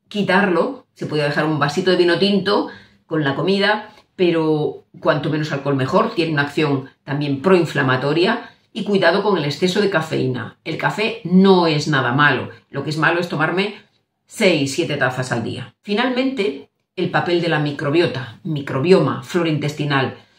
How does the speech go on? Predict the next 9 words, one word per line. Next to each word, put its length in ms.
Estos 280
bichitos 520
que 240
tenemos 380
en 100
nuestro 300
intestino 640
y 160
que 680